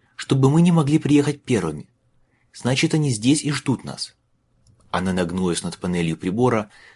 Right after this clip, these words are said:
заглядывая через плечо Айвину. "Действительно, дом пуст",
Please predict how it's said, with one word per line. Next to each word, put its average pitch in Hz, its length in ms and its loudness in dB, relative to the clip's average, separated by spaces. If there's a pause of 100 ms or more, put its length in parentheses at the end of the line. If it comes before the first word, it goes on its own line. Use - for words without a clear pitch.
заглядывая 143 540 2
через 117 260 0
плечо - 360 -4
Айвину. 76 420 -6 (840)
"Действительно, 156 600 -2
дом 156 320 0
пуст", - 500 -4